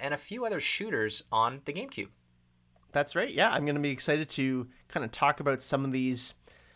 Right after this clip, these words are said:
Speaker 2: I guess, lesser known shooters, Neil, and, uh, and
Speaker 1: Mm-hmm.
Speaker 2: futuristic shooters is kind of the genre that we're going for for this one.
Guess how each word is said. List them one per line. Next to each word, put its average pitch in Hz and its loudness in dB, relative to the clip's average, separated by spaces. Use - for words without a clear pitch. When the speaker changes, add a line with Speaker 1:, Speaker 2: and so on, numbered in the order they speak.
Speaker 2:
I 294 -12
guess, 359 2
lesser 185 6
known 165 4
shooters, 208 0
Neil, 214 4
and, 143 0
uh, 135 6
and 131 0
Speaker 1:
Mm-hmm. 117 -4
Speaker 2:
futuristic 160 0
shooters 226 0
is 143 -2
kind 170 2
of 156 2
the 135 4
genre 143 4
that 180 2
we're 185 2
going 190 6
for 190 2
for 185 -2
this 185 0
one. 208 2